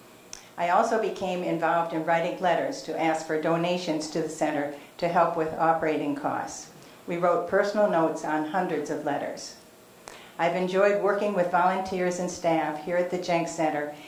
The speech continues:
and have made lifelong friends. In addition, attending many concerts, plays, lectures, and events through the years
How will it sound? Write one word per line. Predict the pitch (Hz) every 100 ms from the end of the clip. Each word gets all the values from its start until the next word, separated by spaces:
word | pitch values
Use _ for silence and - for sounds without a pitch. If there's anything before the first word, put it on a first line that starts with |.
| -
and | 175
have | 156
made | 165 160 160
lifelong | 170 175 180 180 170 165
friends. | - 165 135 139 - - - - - - - -
In | 180
addition, | 180 196 196 185 160 143 160 - - -
attending | 165 202 190 185 165
many | 165 165 156
concerts, | 202 190 190 208 202
plays, | - - 180 175 170 170
lectures, | 180 180 185 180 175
and | 170
events | 165 165 160 143
through | - 175 180
the | 185
years | 175 156 143 147 -